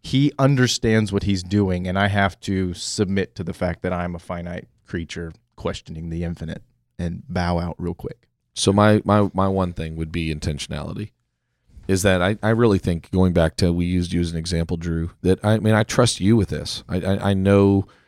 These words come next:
Speaker 2: um, that you're genuinely seeking kingdom ideas,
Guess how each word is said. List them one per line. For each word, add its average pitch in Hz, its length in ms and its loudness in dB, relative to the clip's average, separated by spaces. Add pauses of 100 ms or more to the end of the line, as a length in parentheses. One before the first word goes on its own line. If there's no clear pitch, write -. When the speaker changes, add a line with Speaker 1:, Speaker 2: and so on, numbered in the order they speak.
(220)
Speaker 2:
um, 90 180 0
that 85 120 0
you're 95 220 4
genuinely 95 600 2
seeking 90 400 0
kingdom 90 380 0
ideas, 78 560 -4